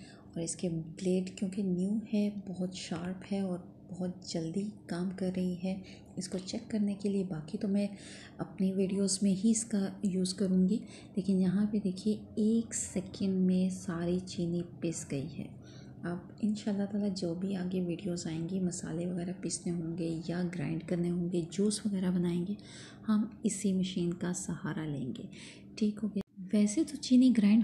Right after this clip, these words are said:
हो चुकी है, लेकिन मैं आपको speed दिखाना चाहती हूँ इसकी टू पे और थ्री पे कितनी ज़्यादा है।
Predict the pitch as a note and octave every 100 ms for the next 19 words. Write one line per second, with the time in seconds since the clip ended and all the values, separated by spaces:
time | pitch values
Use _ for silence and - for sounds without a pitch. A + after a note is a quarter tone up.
0 | - G#3 G#3+ B3 A3 G#3+ G3 A3+ A3 A3
1 | G3+ G#3 G3+ - G#3 - - B3 C4+ A#3
2 | G#3 G3+ G3+ G3 G#3 G3 G#3 G3+ - G#3+
3 | G3+ - - - C4+ C4 B3+ B3+ A#3+ B3
4 | - A3+ G3+ G#3 - - - A#3+ A#3 A#3+
5 | G#3+ G#3 - - G3 G3 G3 F3+ F3+ D#3+
6 | E3 F3 E3